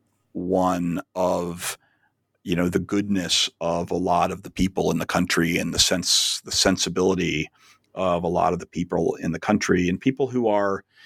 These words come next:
um, inclined to be active and inclined to participate who maybe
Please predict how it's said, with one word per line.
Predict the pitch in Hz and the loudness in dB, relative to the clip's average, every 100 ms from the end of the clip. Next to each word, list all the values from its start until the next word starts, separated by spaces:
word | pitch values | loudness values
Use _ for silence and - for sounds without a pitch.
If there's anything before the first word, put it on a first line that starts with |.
| - _ _ | -20 _ _
um, | 92 92 92 92 - | -2 2 2 0 -2
inclined | 98 95 - 101 104 104 98 | -4 -4 -2 0 2 0 -2
to | 101 | -2
be | 92 98 | 0 0
active | 92 104 - 95 87 87 | 2 2 0 -4 -2 0
and | 90 | 0
inclined | 92 - 98 95 95 | -2 0 2 2 0
to | |
participate | - 85 - - - - 90 87 85 - | -8 -4 0 0 0 -2 0 2 0 0
who | 95 | 0
maybe | 95 92 95 92 90 87 | 2 2 2 2 2 2